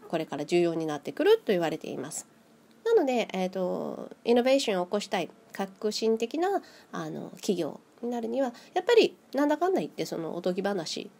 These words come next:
をどこまで自分の事実として受け入れられるか、現実ではない世界をどのこ-、どこまで自分が想像の翼を広げて、えー、言う人は例えば宇宙と交信して、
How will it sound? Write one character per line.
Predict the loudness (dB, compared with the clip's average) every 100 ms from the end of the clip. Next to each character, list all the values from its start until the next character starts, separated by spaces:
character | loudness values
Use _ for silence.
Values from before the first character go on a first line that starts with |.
| _ _
を | 4 6 4 -4 -20 0
ど | 4 6
こ | 6
ま | 6
で | 4
自 | 2
分 | 4 4
の | 4 2 -4 -6
事 | 0
実 | 0 0 -2
と | -4
し | -4
て | -4 -4 -6
受 | 2
け | 2
入 | 4
れ | 0
ら | -2
れ | -4
る |
か、 | -6 -6 2
現 | 4 4
実 | 2 -2 -2 0 0 2
で | 2
は | 4
な | 2 2
い |
世 | 2 0
界 | -2 -4 -8 _ _ _ _ _ _ _ _ 2
を | 4 4 -2 _ _ 0
ど | 2
の | 4
こ-、 | 2 -2 -2
ど | -2
こ | 0
ま | 0
で | 0
自 | 0
分 | -2 -2
が | -4 -6
想 | -4 -4
像 | -4
の | -8
翼 | -8 -10 -10 -10
を |
広 | -6 -4 -2
げ |
て、 | -2 -4 -8 -20 -18 -16 -18 -20 -2
え | 4 6 4 2 -2
ー、 |
言 | 2 2
う |
人 | 4 4
は | 4
例 | 2 4
え |
ば | 4
宇 | 4
宙 | 2
と | -2
交 | -2 -2
信 | 0 -4
し |
て、 | -4